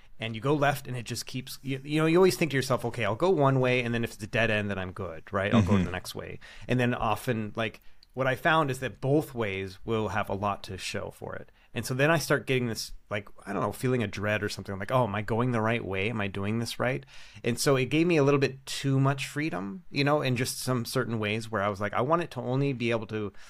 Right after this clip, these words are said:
Speaker 1: like, I want to only go in one way until the game unlocks the other ways," kind of thing. And it feels like there's a little bit too much freedom for me in that regard. Like, there's just a little bit too much. But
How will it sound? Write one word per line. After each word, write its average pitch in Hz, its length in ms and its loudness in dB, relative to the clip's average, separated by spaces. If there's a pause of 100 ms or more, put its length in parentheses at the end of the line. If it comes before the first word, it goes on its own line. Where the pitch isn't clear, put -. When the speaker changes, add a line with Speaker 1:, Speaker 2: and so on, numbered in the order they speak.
Speaker 1:
like, 123 120 -2
I 135 40 4
want 180 240 4
to 143 60 -2
only 147 240 0
go 143 180 2
in 123 140 0
one 135 260 0
way 107 400 0 (160)
until 147 320 2
the 139 80 2
game 131 240 2
unlocks 113 440 0
the 104 100 0
other 95 180 -2
ways," 92 380 -10
kind 101 180 -8
of - 80 -8
thing. - 300 -12 (340)
And 117 80 0
it 113 140 -4
feels 131 320 2
like 123 80 0
there's 110 240 -2
a - 20 -12
little 120 160 2
bit 113 180 -2
too - 200 -2
much 117 180 0
freedom 98 400 -2
for 95 160 -6
me 92 160 -6
in 92 140 -6
that 95 180 -4
regard. 95 420 -2
Like, 101 140 -6
there's - 220 -6
just - 160 -6
a - 20 -2
little 95 160 -2
bit 98 100 -10
too 101 140 -10
much. - 300 -12
But - 180 -2